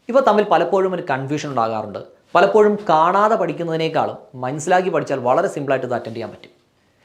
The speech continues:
അപ്പോൾ എന്താണ് ഭൂസ്ഥിരം, എന്താണ് സൗരസ്ഥിരം? അപ്പോൾ ഭൂസ്ഥിരവും സൗരസ്ഥിരവും തമ്മിലുള്ള പ്രധാന വ്യത്യാസം ഇതാണ്.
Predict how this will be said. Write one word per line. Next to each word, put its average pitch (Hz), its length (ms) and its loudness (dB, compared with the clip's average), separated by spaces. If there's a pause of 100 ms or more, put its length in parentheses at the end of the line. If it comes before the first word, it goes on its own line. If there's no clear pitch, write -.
(280)
അപ്പോൾ 233 200 6
എന്താണ് 180 360 4
ഭൂസ്ഥിരം, 135 420 -2
എന്താണ് 117 320 0
സൗരസ്ഥിരം? 107 480 -6 (540)
അപ്പോൾ 214 240 4
ഭൂസ്ഥിരവും 233 520 6
സൗരസ്ഥിരവും 180 480 4
തമ്മിലുള്ള 156 260 4
പ്രധാന 131 480 0 (100)
വ്യത്യാസം 135 540 0 (160)
ഇതാണ്. 98 380 -4